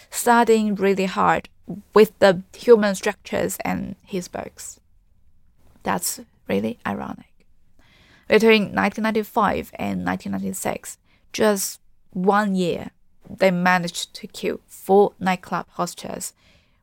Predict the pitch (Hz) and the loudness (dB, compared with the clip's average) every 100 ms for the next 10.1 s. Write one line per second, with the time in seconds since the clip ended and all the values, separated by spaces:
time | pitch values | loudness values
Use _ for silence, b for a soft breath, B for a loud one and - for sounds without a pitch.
0 | - - 285 196 - _ - 208 - 233 | 0 6 6 6 -2 _ -4 -4 -2 -4
1 | 233 220 220 214 214 214 214 208 202 - | -2 -2 -2 -2 -2 -4 -2 -2 -4 -4
2 | 214 202 - 190 - - 190 - - - | -4 -4 -6 -12 -12 -12 -12 -14 -20 -20
3 | - _ _ _ - 196 185 202 - - | -20 _ _ _ -4 -2 0 0 -2 -6
4 | 240 - - 220 _ b b b 190 220 | -8 -10 -12 -16 _ b b b 2 2
5 | 262 220 202 - 196 202 - _ - - | 2 0 -4 -6 -10 -10 -14 _ -4 0
6 | 202 185 175 180 175 180 - 190 185 196 | 2 0 -6 -6 -8 -8 -4 -4 -4 -8
7 | 180 196 - 170 170 - 175 - 175 165 | -10 -12 -8 -4 -4 -4 -6 -6 -6 -8
8 | 156 175 - _ _ _ _ - 196 190 | -8 -10 -14 _ _ _ _ -2 -2 0
9 | 208 208 196 170 - 175 - - 202 196 | -2 0 0 -2 -4 -6 -6 -8 -4 -2
10 | 190 | -4